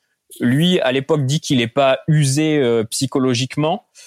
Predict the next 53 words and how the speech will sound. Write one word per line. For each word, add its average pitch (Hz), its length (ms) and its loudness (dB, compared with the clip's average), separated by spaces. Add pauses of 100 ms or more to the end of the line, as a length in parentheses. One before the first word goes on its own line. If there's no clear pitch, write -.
(300)
euh, 101 880 -2
mais 104 480 -2
son 113 260 -4
plan 135 340 -2
de 113 140 0
base, 131 340 0
c'est 107 120 -6
de - 40 -10
prendre 110 320 -4
une 104 140 -2
année 101 160 -2
sabbatique 101 540 -4
et 107 40 -6
finalement, 104 300 -4
l'année 101 160 -2
sabbatique, 104 460 -4
elle 98 80 -2
va 98 100 -4
durer, 101 320 -4
euh, 101 160 -6
juste 101 200 -14
quelques 98 200 -6
mois 113 200 -2
parce - 120 -14
qu'en, 98 320 -4
dès 107 220 -4
octobre, 117 400 -4
il 104 40 -2
va 104 100 2
reprendre, 104 580 -2
euh, 98 120 -2 (640)
il 113 120 -8
va 101 100 0
reprendre 104 380 -4
du 107 60 -8
service 110 360 -4
à 117 60 -2
Liverpool, 113 580 -2
mais 101 460 -2
la 104 160 -2
fin 113 180 -4
de 110 60 -6
saison, 123 240 -2
il 135 80 0
fi-, 113 360 -6
sa 113 140 -2
dernière 117 240 0
saison, 123 240 -2
il 120 60 -4
finit 110 180 -4
septième 120 400 -2
en 117 60 0
Bundesliga. 117 720 -2